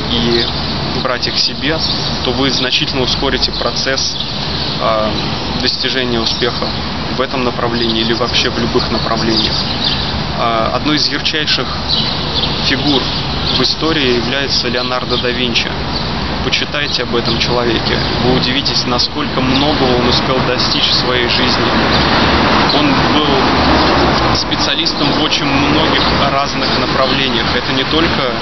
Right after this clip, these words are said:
искусство, но и наука. Он очень много изобрёл в своей жизни, он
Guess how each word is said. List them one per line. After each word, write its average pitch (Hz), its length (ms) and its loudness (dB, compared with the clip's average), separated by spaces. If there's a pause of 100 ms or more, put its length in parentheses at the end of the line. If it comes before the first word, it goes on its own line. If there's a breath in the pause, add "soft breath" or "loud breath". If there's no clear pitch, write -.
(120)
искусство, 139 640 0 (640)
но 131 120 4
и 131 60 2
наука. 123 540 0 (520)
Он 127 200 2
очень 131 280 0
много 127 260 2
изобрёл 123 420 0
в 123 60 2
своей 117 300 2
жизни, 117 300 0
он 117 80 2